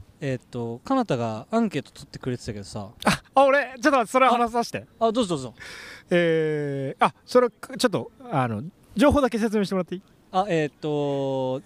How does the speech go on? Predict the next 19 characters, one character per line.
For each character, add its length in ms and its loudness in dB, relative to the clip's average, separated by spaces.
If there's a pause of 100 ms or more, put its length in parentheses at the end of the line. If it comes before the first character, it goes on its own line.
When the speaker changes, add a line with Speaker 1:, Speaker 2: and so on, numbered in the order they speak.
Speaker 1:
前 240 4
回 200 0
の 120 0
Speaker 2:
は 100 6
い 60 2
は 80 -2
い。 160 -10 (300)
Speaker 1:
第 260 0
六 260 -6
十 160 0
話 80 -2
か 100 -12
な？ 160 -12
Speaker 2:
う 80 4
ん。 140 4 (320)
Speaker 1:
の 320 -4 (160)
ジ 140 0
ョ 60 2
ー。 40 -10